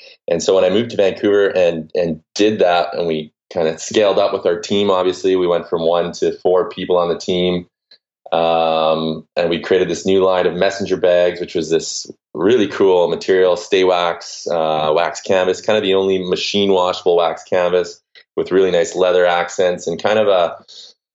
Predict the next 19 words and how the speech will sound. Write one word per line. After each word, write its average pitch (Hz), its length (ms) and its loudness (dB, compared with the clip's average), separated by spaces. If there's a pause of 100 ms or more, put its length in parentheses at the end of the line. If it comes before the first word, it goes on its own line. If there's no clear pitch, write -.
(300)
I 98 60 -2
guess 120 240 0
it 120 40 2
was 104 100 2
a 95 120 2
different 113 380 -2
kind 104 180 2
of 92 260 -2 (460)
flair 101 920 2 (180)
on 90 880 0
what, 90 460 0
um, 80 480 0
like 80 200 0
Chrome 95 800 0
and 82 300 -2
Mission 95 440 0
had 85 200 -2
done 87 540 0
and 82 260 -2